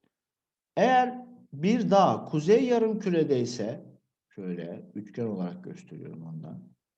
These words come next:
Ekvatora bakan tarafı daha sıcak olur. Yani kuzey yarım küredeki bir dağın güney yamacı sıcak olur.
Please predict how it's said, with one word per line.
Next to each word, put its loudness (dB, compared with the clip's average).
Ekvatora 2
bakan 0
tarafı 0
daha 4
sıcak -4
olur. -8
Yani 2
kuzey 6
yarım 4
küredeki 2
bir 2
dağın 2
güney 2
yamacı 2
sıcak -6
olur. -12